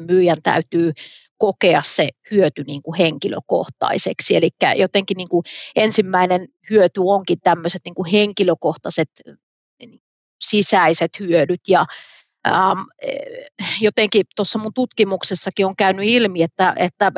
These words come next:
henkilöbrändäyksellä on niitä tämmöisiä siirtovaikutuksia. Elikkä kun me rakennetaan brändiä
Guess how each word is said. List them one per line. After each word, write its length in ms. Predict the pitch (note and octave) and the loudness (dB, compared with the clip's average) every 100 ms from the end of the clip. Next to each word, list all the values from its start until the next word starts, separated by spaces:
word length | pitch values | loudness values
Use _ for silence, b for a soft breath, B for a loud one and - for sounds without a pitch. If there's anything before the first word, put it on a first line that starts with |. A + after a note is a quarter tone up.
| G3 | 0
henkilöbrändäyksellä 1080 | A#3 G3+ F3+ - F#3+ F#3+ F#3 - G3 G3 | 2 2 0 2 0 2 2 4 4 4
on 200 | A#3 B3 | 4 0
niitä 200 | F#3+ F3 E3+ | -4 -8 -8
tämmöisiä 400 | D#3 E3 F3 F#3 | -8 -4 0 0
siirtovaikutuksia. 1300 | - A3+ A3 G3+ E3 F#3 F#3+ F3 D#3+ C3 - - C#3+ | 0 2 2 0 -2 2 2 2 -6 -8 -8 -2 2
Elikkä 420 | D3+ C#3+ _ D#3 - _ _ B B B _ | 2 0 _ -2 -2 _ _ B B B _
kun 180 | G#3+ F3+ | 0 2
me 220 | F3+ - - D#3 | 2 2 0 -2
rakennetaan 760 | G#3+ A3+ A#3+ G3 F3 G#3+ F3+ - | 0 0 0 0 0 0 0 0
brändiä 640 | G3+ G3+ F#3+ F3+ E3 F3 | 0 2 0 -2 2 2